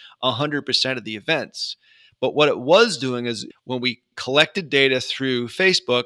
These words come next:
as well as compared it to the source of truth, which is their Shopify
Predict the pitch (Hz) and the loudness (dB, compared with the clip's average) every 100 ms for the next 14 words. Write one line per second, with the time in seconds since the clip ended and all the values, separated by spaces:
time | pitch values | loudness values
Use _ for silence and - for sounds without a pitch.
0 | - 110 117 135 147 139 - 120 123 135 | -4 -10 0 2 2 0 -4 -6 -2 2
1 | 131 123 - 127 120 117 113 101 113 113 | 2 0 -2 -2 0 -2 -4 -6 -6 -4
2 | - 127 117 - - 196 143 - 117 113 | -4 -4 -8 -8 -4 -2 -2 -8 -10 -10
3 | 107 - 127 - 170 170 180 165 117 117 | -6 -2 2 4 6 6 4 0 0 2
4 | 107 110 | 0 -2